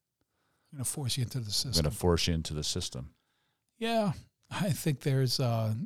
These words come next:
Speaker 1: I, we can unpack the whole culture thing as part of that conversation.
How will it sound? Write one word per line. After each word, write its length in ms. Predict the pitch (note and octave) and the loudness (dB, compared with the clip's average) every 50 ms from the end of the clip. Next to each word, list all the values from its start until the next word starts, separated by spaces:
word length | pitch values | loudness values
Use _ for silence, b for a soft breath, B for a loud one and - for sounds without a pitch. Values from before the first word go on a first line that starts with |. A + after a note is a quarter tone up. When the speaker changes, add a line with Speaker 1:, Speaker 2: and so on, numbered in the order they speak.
| - - | -6 -4
Speaker 1:
I, 280 | - D3 D#3+ - F3+ - - | -2 -2 -2 -4 -6 -6 -2
we 440 | F#3 D3+ E3+ E3+ B2+ B2+ C3+ C3 A#2 | -2 0 0 2 2 2 2 2 2
can 200 | - C#3+ C3 A#2 | 2 2 2 4
unpack 420 | B2 A#2+ A2+ - B2 A#2 A2+ - | 4 4 4 4 2 2 0 -4
the 80 | - B2+ | -2 0
whole 220 | A2+ B2 A#2 A2+ | 2 2 2 0
culture 400 | - - D3 D#3 D3+ - - B2+ | 0 -2 -2 -2 0 0 0 -2
thing 260 | A2+ - - A#2+ A2 A2 | -2 -2 -2 -4 -2 -2
as 100 | G#2+ G2 | -4 -4
part 300 | - - C3+ C3 B2 A#2 | -2 0 2 2 2 2
of 60 | A2+ | 0
that 160 | A2+ A2 G#2+ - | 0 -2 -4 -2
conversation. 800 | - C3+ B2 A2+ G#2+ G#2+ - C#3+ C3+ C3 C3 - - - - | 0 0 2 2 2 0 0 2 2 2 2 0 -2 -4 -8